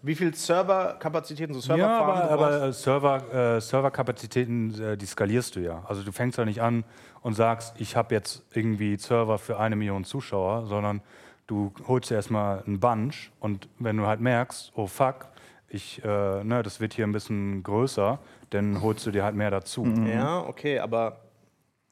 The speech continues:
Speaker 1: äh, ich hab keine Ahnung von der Branche. Ich weiß es nicht, wie viel das ist. Aber ich kann mir auch vorstellen, dass es sehr teuer ist, Streaming-Dienste anzubieten.
Speaker 3: Ja,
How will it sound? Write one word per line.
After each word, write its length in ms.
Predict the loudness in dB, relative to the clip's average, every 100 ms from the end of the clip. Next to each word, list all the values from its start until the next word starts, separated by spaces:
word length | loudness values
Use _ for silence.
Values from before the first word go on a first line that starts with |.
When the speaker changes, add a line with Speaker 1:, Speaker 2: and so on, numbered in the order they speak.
| _ -10
Speaker 1:
äh, 80 | -10
ich 140 | -4 -6
hab 200 | -6 -6
keine 200 | -2 -2
Ahnung 180 | -4
von 120 | -6 -8
der 80 |
Branche. 340 | -8 -10 -12 -12
Ich 120 | -6
weiß 200 | -2 -2
es 100 | -4
nicht, 140 | -12 -10
wie 60 |
viel 100 | -10
das 120 | -10
ist. 60 | -8
Aber 100 | -8
ich 80 | -2
kann 120 | 0
mir 180 | 0 -4 -10 -2
auch 160 | -2 2
vorstellen, 380 | 0 0 -2
dass 140 | -2 -4
es 240 | -12 -16 _ _
sehr 320 | -4 0 0
teuer 260 | 2 0 0
ist, 300 | -4 -10 -8
Streaming-Dienste 760 | -6 -2 -4 -4 -6 -6 -8
anzubieten. 640 | -8 -10 -12 -14 -16 -18 -18 _ _ _ _ 0
Speaker 3:
Ja, 300 | 2 2